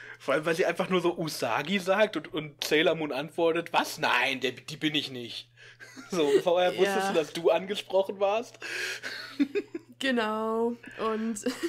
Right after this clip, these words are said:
Speaker 2: <laughs> genau, und dann irgendwann sagt halt Sailor Moon, also Usagi, "Ja, ich habe, ich habe auch, äh, Kräfte, jetzt, zwar zumindest jetzt gerade."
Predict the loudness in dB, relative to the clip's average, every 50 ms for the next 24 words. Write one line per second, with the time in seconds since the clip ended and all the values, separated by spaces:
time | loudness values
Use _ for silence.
0 | -6 -8 -12 -12 -10 -10 -12 -14 -16 -14 -12 -10 -4 -2 0 0 2 2 2 0
1 | 0 -2 -2 -2 -2 -2 0 2 2 2 2 0 -2 -4 -4 -4 -4 -4 -2 -4
2 | -4 -6 -6 -8 -8 -10 -12 _ _ _ _ -14 -6 -2 -2 -2 -2 -2 -2 0
3 | 0 2 2 0 -4 -4 -2 0 0 0 0 0 -2 -4 -4 -4 -4 -4 -4 -2
4 | -2 -2 0 0 0 0 0 0 0 2 2 2 2 2 2 2 2 2 2 0
5 | 0 0 2 2 4 4 4 4 2 2 2 2 2 2 2 0 -2 0 0 0
6 | 0 -2 -4 -2 0 2 2 2 2 2 2 0 0 -2 -10 -12 -12 -16 -20 _
7 | -6 -2 0 0 0 0 0 0 2 2 2 0 -2 -2 -2 -4 -2 0 0 0
8 | 0 2 2 2 0